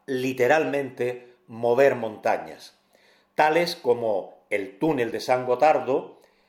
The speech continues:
bajo los Alpes suizos, y el Canal de Panamá.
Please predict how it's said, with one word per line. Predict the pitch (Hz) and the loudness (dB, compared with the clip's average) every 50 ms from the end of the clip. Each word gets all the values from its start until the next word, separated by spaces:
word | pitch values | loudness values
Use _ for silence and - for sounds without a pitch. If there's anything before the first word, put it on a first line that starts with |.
| _ _ _ | _ _ _
bajo | 90 85 101 - - 101 | 0 0 0 2 2 0
los | 95 92 - 120 | 0 0 0 2
Alpes | 117 117 - - 123 - - | 0 0 0 -2 -6 -6 -4
suizos, | 151 170 165 - - - 131 143 139 - - - _ _ _ _ | -4 -4 -4 -4 -4 -4 -4 -4 -4 -8 -14 -20 _ _ _ _
y | - 135 127 | -6 -2 -2
el | 120 120 - | -2 -2 0
Canal | - 117 117 127 147 151 139 135 | 0 0 2 2 2 2 2 0
de | - 113 | -2 -4
Panamá. | - - 98 98 95 98 92 85 - - - | -2 -2 -4 -4 -4 -8 -10 -10 -12 -16 -20